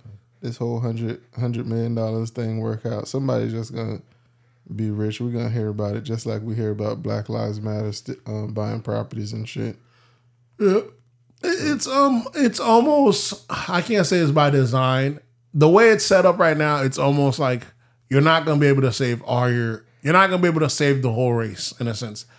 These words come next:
Speaker 2: You just gonna have to look out for you and yours. And as messed up as that is, that's how almost America is set up. You gotta look out for you and yours. And hopefully that if all black people take on that,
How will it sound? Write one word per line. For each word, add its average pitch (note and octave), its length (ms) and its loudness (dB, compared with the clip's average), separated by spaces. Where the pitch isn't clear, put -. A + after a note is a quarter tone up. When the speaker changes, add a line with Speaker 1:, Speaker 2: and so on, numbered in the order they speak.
Speaker 2:
You C#3 160 0
just D3 140 0
gonna D3+ 140 6
have C#3+ 100 2
to C#3 60 4
look C#3 180 6
out C#3 160 2
for B2+ 100 2
you C#3 240 4
and C#3 140 4
yours. A#2+ 540 0
And B2 600 2
as C#3 260 6
messed C#3 360 4
up C#3+ 140 2
as B2+ 220 2
that C3 220 4
is, C3+ 180 4
that's C#3 220 2
how C3+ 220 4
almost B2+ 300 0
America B2 380 0
is A2+ 100 -2
set B2 160 0
up. B2 200 0
You A2+ 180 -2
gotta B2 180 2
look A#2+ 120 -2
out A2+ 160 -4
for A2+ 100 -6
you A#2 220 0
and C#3+ 100 2
yours. A#2+ 440 0
And A#2 240 0
hopefully D#3+ 420 6
that C#3 380 2
if C#3 380 -2
all F3 220 6
black F3 260 2
people D#3+ 180 -2
take D#3+ 200 0
on D#3 160 2
that, D3 240 0